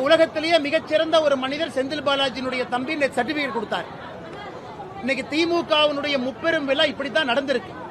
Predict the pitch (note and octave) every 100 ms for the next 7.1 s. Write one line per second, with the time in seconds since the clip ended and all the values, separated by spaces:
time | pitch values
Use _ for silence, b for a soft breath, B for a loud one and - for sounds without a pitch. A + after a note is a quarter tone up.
0 | - - - - - - - - G3 C#4
1 | D#4+ D#4 D4 D4+ D4+ D4 D4 D4 D#4+ C#4+
2 | B3+ - D4+ D4+ D4 D4 D4 C#4+ C4 C4
3 | D#4+ D#4 A#3 D4 D4+ D4 - D#4+ - D#4
4 | E4 D4+ C#4+ C#4 B3 B3+ C4 B3 C4+ C4+
5 | A#3 - - - - - - - - A#3+
6 | F4 F4 F4 C#4 - C4+ B3+ B3+ B3+ B3
7 | C4+